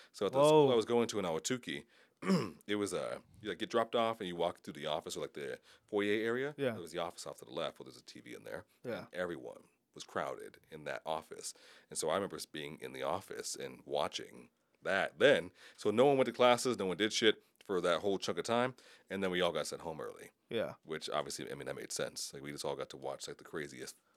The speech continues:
Speaker 1: fucking thing
Speaker 2: Ever.
Speaker 1: <laughs> ever.
Speaker 2: Yeah. Wow, that's
Speaker 1: Uh,
Speaker 2: crazy.
Speaker 1: on T V
Speaker 2: I
Speaker 1: at
Speaker 2: literally,
Speaker 1: school.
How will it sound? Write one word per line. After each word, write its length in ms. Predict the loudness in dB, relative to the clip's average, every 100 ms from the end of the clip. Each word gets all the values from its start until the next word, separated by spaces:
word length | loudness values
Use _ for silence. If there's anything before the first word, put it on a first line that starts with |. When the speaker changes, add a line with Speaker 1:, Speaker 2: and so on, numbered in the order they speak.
| 2
Speaker 1:
fucking 280 | 2 2 -4
thing 440 | -2 -2 -4 -8 -16 _ _
Speaker 2:
Ever. 500 | 6 6 4 0 -6 -12
Speaker 1:
<laughs> 80 | _
ever. 420 | -2 0 0 -2 -2
Speaker 2:
Yeah. 360 | 2 2 2
Wow, 60 | -2 -2 0 2 2
that's 140 | 0
Speaker 1:
Uh, 60 | -2
Speaker 2:
crazy. 380 | -2 -4 -6 -8 -8
Speaker 1:
on 120 | -6
T 180 | -6 -2
V 60 | 4
Speaker 2:
I 60 |
Speaker 1:
at 40 | 6
Speaker 2:
literally, 360 | 8 8 6
Speaker 1:
school. 100 | 4